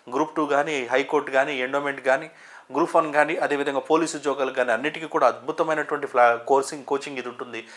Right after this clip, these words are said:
నీ ఆసక్తికి అనుగుణంగా ఈ నీకు, నీకు ప్రత్యేకమైనటువంటి కోచింగ్ అనేటువంటిది ఉంటుంది. కాబట్టి ఇంట్లో కూర్చొని ప్రిపేర్ అయ్యేటువంటి ఆస్పిరెంట్స్కి, మహిళలకి, ముఖ్యంగా హౌస్ వైఫ్స్కి,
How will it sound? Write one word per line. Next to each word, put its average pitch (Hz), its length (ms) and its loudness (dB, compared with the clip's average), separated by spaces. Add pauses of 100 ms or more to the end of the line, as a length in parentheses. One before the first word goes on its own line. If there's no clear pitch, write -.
(180)
నీ 156 180 2
ఆసక్తికి 190 460 6
అనుగుణంగా 165 400 2
ఈ 151 100 -2
నీకు, 135 420 -6
నీకు 160 220 -2
ప్రత్యేకమైనటువంటి 147 760 -2
కోచింగ్ 127 340 -8
అనేటువంటిది 120 400 -8
ఉంటుంది. 92 280 -16 (340)
కాబట్టి 160 280 4
ఇంట్లో 202 260 4
కూర్చొని 175 280 0
ప్రిపేర్ 147 280 0
అయ్యేటువంటి 139 260 -2
ఆస్పిరెంట్స్కి, 123 500 -2
మహిళలకి, 139 540 0
ముఖ్యంగా 120 380 -4
హౌస్ - 240 0
వైఫ్స్కి, 120 440 -4